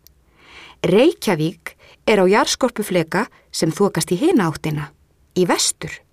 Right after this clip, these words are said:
Þessa hreyfingu finnum við stundum og köllum hana jarðskjálfta. Kári hugsar um þetta svolitla stund. „En rifnar þá ekki landið í sundur í miðjunni?“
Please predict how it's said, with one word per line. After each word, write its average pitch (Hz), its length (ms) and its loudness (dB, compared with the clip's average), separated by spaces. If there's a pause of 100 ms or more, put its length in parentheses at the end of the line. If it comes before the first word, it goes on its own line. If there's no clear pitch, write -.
(1200)
Þessa 247 240 0
hreyfingu 214 720 0 (280)
finnum 269 380 2
við 165 160 -2
stundum 160 440 -2 (520)
og - 80 -12
köllum 214 400 -2
hana 160 160 2
jarðskjálfta. - 800 -6 (2000)
Kári 147 380 2
hugsar 151 340 0
um 160 80 2
þetta 135 180 -4
svolitla 143 320 -4
stund. - 520 -4 (1400)
„En 151 80 -2
rifnar 175 640 0
þá 254 80 4
ekki 180 240 0
landið 220 400 0
í 156 80 0
sundur 220 440 0
í 226 60 2
miðjunni?“ 185 540 -2